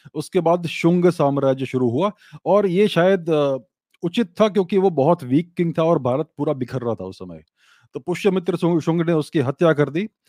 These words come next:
during a military inspection, field inspection। और पुष्यमित्र शु-, शुंग, अ, नया महाराज बन गया भारत का, लेकिन उसने टाइटल सेनापति का ही रखा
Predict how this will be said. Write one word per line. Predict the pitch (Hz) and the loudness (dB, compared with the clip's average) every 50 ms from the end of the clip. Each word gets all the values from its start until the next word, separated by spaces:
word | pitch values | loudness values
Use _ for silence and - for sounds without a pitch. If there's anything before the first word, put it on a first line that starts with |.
| _ _ _ - | _ _ _ -6
during | 120 147 151 160 170 170 160 | -4 0 0 2 2 2 0
a | 147 | 0
military | 143 147 147 156 147 - 156 147 | 0 0 0 0 0 0 0 0
inspection, | 139 - 160 147 - - 180 | 0 -2 -4 -4 -2 -4 -4
field | 208 202 - _ - 156 160 156 | -4 -6 -4 _ -2 0 0 0
inspection। | 147 135 - 147 131 - 190 214 - _ _ _ _ _ _ _ _ _ 156 | -2 -4 -4 -8 -8 -8 -8 -8 -8 _ _ _ _ _ _ _ _ _ 0
और | 180 202 214 202 | 2 2 2 0
पुष्यमित्र | - - 185 170 - 196 190 180 185 175 - 185 | 0 0 -2 0 2 2 2 2 2 0 0 -2
शु-, | - - 170 165 156 147 | 0 0 0 0 0 -2
शुंग, | 131 - 180 202 208 202 208 | 0 0 2 2 2 2 0
अ, | 226 - _ _ _ _ _ - 156 151 147 147 143 143 143 135 143 143 - | -2 -4 _ _ _ _ _ -6 -4 -2 0 2 2 0 -2 -4 -8 -8 -4
नया | 135 135 139 160 170 175 | 0 0 2 4 4 4
महाराज | 175 156 139 143 156 165 170 165 156 | 4 4 4 4 6 6 4 4 2
बन | 147 143 143 151 | 2 0 -2 0
गया | 147 160 156 | 0 -2 -2
भारत | 139 139 139 156 - - | -2 -2 -2 -4 -4 -4
का, | 175 | -4
लेकिन | 156 151 160 165 | -4 -4 -4 -6
उसने | 156 - - 180 156 - - | -6 -6 -8 -10 -10 -10 -6
टाइटल | 147 143 160 - 208 202 | -6 -6 -4 -4 -6 -6
सेनापति | 165 - 151 165 170 170 175 156 180 | -2 0 0 0 2 0 0 0 2
का | 170 175 | 4 4
ही | 156 | 6
रखा | 147 135 120 - 160 | 6 4 2 0 -4